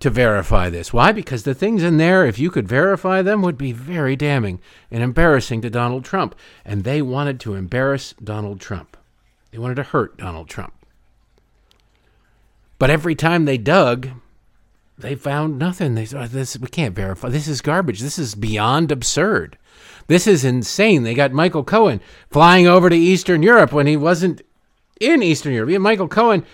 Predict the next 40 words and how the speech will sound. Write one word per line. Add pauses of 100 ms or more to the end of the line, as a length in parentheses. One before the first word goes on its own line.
(240)
hated
Don-,
I
don't
know
if
he
hated
Donald
Trump
at
this
point
yet,
but (880)
he
had
said
clearly,
"I'd
never
been
to
the,
uh,
the
country
in
que-,
I
didn't
go
there.
I
don't
know
what
you're
talking
about."